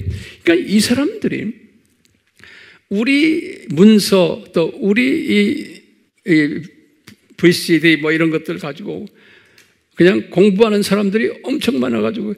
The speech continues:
끝없이 책을 더 만들어 주십시오. 근데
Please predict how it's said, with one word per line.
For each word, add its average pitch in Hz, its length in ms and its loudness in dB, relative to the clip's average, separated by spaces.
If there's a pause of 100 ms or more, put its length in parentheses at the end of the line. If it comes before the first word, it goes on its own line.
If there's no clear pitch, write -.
(500)
끝없이 440 840 4
책을 220 400 0
더 190 120 6
만들어 165 360 0
주십시오. 170 540 -12 (180)
근데 - 460 -2